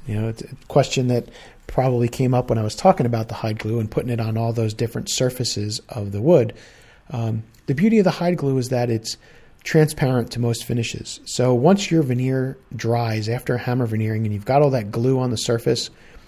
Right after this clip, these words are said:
you're gonna do a little scraping to get most of that excess glue off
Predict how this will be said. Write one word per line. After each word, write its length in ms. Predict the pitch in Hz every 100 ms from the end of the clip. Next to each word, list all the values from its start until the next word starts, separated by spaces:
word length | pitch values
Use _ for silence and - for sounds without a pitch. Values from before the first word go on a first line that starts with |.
| - -
you're 100 | 135
gonna 140 | 160
do 140 | 160
a 20 | 160
little 160 | 170
scraping 640 | 160 - 131 123 127 139 147 - - - - -
to 120 | 143
get 240 | 135 127 - - - - -
most 300 | 151 156 151
of 80 |
that 180 | 143 135
excess 380 | 135 - 135 -
glue 320 | 135 123 123
off 580 | - 110 104 143 -